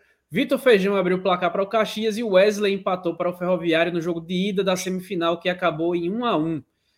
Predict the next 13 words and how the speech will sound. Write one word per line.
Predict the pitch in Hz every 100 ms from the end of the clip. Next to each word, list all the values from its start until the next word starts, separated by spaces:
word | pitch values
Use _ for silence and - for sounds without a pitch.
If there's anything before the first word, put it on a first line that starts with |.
| _ _
Na | - 185
volta, | 160 160 208 240 233
muitos | 180 220 285 226
gols | 156 165 165 160
anulados | 165 156 139 143 139 135 - _ _
por | 175 196
um | 175
var | 135 151 -
que | 170
tava | - 160 160
funcionando | 160 165 165 170 156 156 156 139
devagar | 180 180 190 170 180
demais, | 196 180 160 175 196 - -